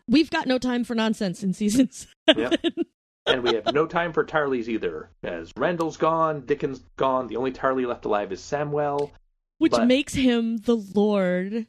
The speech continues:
Speaker 2: Oh, no, it doesn't, because he took the black. He, he joined the Night's Watch. That means you can't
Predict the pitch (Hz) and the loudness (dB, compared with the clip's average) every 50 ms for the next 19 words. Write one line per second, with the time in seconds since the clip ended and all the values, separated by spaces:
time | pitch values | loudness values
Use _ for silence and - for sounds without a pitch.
0 | _ - - 117 127 139 180 175 120 - - 113 - - 123 98 90 110 107 - | _ -12 -10 -4 -2 0 0 0 -2 -2 -2 -4 -4 -4 -6 -8 -8 -8 -4 -4
1 | 113 - 131 127 131 - 147 - - - - - 92 113 170 - - - - _ | -4 -2 -4 -4 -4 -4 -4 -2 -4 -6 -4 -2 -2 -2 -2 -2 -6 -10 -16 _
2 | _ _ _ _ _ _ _ _ 123 131 - - - 123 131 131 170 170 160 139 | _ _ _ _ _ _ _ _ -16 -16 -16 -10 -10 -8 -4 -2 -2 -2 -2 -2
3 | 123 110 - 107 107 110 113 107 - - - 107 147 143 - - 107 104 113 127 | -4 -4 -4 -4 -2 -2 -2 -4 -6 -4 -2 -2 -2 -2 -2 -4 -4 -4 -4 -6
4 | 113 - 113 - - | -6 -8 -10 -8 -2